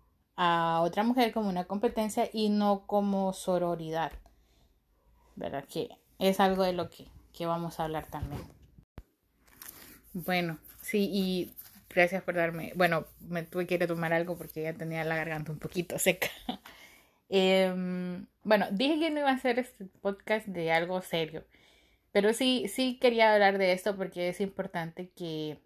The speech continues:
las generaciones actuales tengan ese tipo de conceptos presentes. Eh, la misoginia es un cáncer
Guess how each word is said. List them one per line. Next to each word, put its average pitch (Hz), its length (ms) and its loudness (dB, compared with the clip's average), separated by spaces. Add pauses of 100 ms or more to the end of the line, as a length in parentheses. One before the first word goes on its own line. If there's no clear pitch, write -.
(160)
las 165 580 0
generaciones 170 960 0
actuales 196 880 0 (260)
tengan 175 560 0 (240)
ese 180 200 -6
tipo 180 340 -4
de 185 120 0
conceptos 165 520 -6
presentes. 170 760 -6 (1120)
Eh, 175 440 2
la 165 640 0
misoginia 202 1000 0 (120)
es 165 380 -6
un 175 240 -4
cáncer 175 560 -2